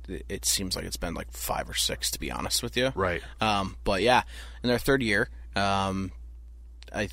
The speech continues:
Speaker 1: I think what, what Coach Riley brings to the table is just a different mindset. Um, and one of the things that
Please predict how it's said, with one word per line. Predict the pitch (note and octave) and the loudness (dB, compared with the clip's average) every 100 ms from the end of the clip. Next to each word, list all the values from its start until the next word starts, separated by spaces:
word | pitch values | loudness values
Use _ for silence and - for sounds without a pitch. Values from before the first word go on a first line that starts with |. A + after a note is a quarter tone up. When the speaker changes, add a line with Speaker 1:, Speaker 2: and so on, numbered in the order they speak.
| - | -4
Speaker 1:
I | - | -4
think | - G#2+ - - - | 0 -2 -2 -8 -6
what, | A#2+ G2+ - | -4 -4 -2
what | G#2+ - | -4 0
Coach | - C3 | 0 2
Riley | - G2+ G2+ | 2 2 0
brings | F#2+ F#2+ - | -2 -2 -2
to | G#2+ | 0
the | F2 | -2
table | - F#2 F#2 G2 | 0 0 0 -2
is | F2+ | 0
just | - G2+ - | 0 0 0
a | |
different | G2 - F2 | -2 -4 -4
mindset. | F2 F#2+ - F#2+ - - - - - - - | -4 2 2 2 -2 -10 -12 -14 -16 -12 -2
Um, | G2 F#2 F2+ F#2+ - - - - | 0 2 0 -4 -10 -14 -16 -6
and | A2+ G#2+ G2 F#2 F#2 | 2 4 4 0 -2
one | - A2+ | -2 -2
of | G2 | -2
the | |
things | - G2 F#2 - - | -2 -2 2 4 4
that | F2+ F#2 - - | 2 0 0 2